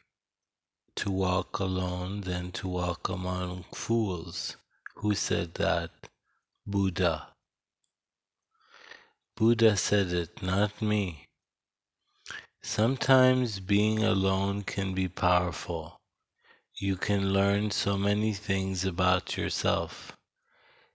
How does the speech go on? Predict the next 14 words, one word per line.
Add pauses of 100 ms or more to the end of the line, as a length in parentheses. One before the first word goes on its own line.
(160)
Yes, (220)
it's
good
to
be
around
people, (600)
but
if
the
situation
gets
toxic, (500)
then